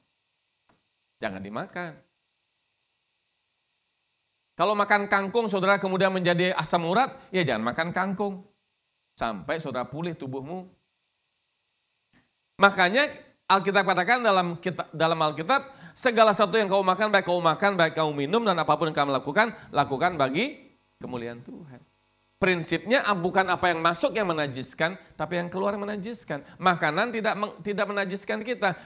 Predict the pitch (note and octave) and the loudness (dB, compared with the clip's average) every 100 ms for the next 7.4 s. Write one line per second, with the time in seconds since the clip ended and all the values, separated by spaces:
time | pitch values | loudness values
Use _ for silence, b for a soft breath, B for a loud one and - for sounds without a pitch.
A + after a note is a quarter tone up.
0 | - D3+ D3 B2 B2+ A#2+ G2+ G2 A2 G3 | -2 -2 -2 -6 -4 -4 -4 -4 -6 -6
1 | F#3+ E3 D3 E3 F3+ D3+ - D3 D#3 D3+ | -6 -8 -8 -10 -8 -8 -8 -10 -8 -10
2 | C#3+ C3 F3+ F#3+ D3+ b b D3+ D3+ - | -14 -14 -12 -12 -16 b b -4 -2 -2
3 | D#3 C#3+ C3 A#2 A2+ B2 A#2 A#2+ A2 G#2+ | -2 -2 -4 -4 -4 -4 -6 -6 -8 -6
4 | G#2 G#2 F#2+ E3 E3+ C#3 A2 G2+ C#3+ C#3+ | -8 -10 -10 -10 -10 -10 -10 -12 -14 -12
5 | B2 G#2 - G#2 G2+ - A#2 A#2 A#2+ A#2 | -12 -12 -16 -18 -18 -16 -18 -16 -16 -14
6 | A2+ B2 C3+ C#3+ B2 G#2+ G#2+ B2 A#2+ A#2 | -14 -14 -12 -12 -14 -14 -14 -10 -6 -4
7 | A#2+ B2+ A#2 | -4 -6 -8